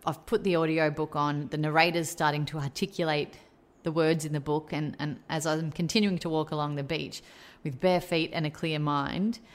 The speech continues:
uh, the narrator started to begin to share a story of how Doctor Joe Dispenza helped his son create a job and career through manifestation and meditation. I was listening and I was feeling so inspired to, like,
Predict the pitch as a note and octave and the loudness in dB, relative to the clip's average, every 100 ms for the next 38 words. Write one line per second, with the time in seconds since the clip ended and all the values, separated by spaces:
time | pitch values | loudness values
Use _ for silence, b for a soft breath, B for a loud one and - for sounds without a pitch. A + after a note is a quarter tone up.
0 | B B D3 C#3 C#3+ C3 - - - D#3 | B B 0 2 2 0 -4 -12 -16 -10
1 | D3+ E3 D#3+ D#3+ D#3 D#3 - D3+ C#3 C3+ | -4 0 6 6 6 0 0 0 0 -4
2 | C#3+ D3+ D3 C#3 C#3 C#3 D#3+ - - C#3+ | -4 -4 -2 -2 -2 -2 -4 -2 2 2
3 | C#3 - F3 D3+ D3+ C#3+ C#3 D3 C#3 F3 | 0 -2 0 2 4 2 2 2 4 2
4 | - D#3+ D#3 C#3+ C#3+ - A3 F#3+ D3+ E3 | 2 0 2 2 0 4 6 6 4 2
5 | D#3+ - D3+ - - F3+ E3+ D#3+ - D#3+ | -2 -10 -10 -8 2 2 2 -2 -6 -4
6 | D3 C#3+ - - - C#3+ C3+ F3+ B3+ D#4+ | -2 -2 -4 -10 -6 -6 2 6 6 6
7 | D4+ B B B - D3+ D#3 F3 D#3 D#3+ | -2 B B B 2 4 4 2 4 4
8 | D#3+ D#3 E3 D#3 D3+ C#3+ C#3 C#3+ - D3+ | 4 2 0 0 0 -2 -4 -6 -4 -4
9 | C#3+ - C#3 - D#3 D3 D3 D3 C#3+ - | -4 -4 -4 -6 -2 0 2 2 0 -2
10 | C3 - - - - - - - - - | -2 -2 -8 -10 -18 -20 -20 -20 -8 -2
11 | F3 E3+ E3 E3 D3 C#3 D#3+ D3+ D3 D3 | 0 0 0 0 2 0 0 2 2 0
12 | D3 - D3+ C#3+ C#3 - - - F#3 F#3+ | -2 -2 -2 -2 -4 -6 -2 4 8 8
13 | G3 G3+ F3 F#3 - D#3 D3+ D#3 D3+ D3+ | 8 4 -2 -4 -6 -2 0 2 0 -2
14 | E3+ D3+ C#3+ | -2 0 -2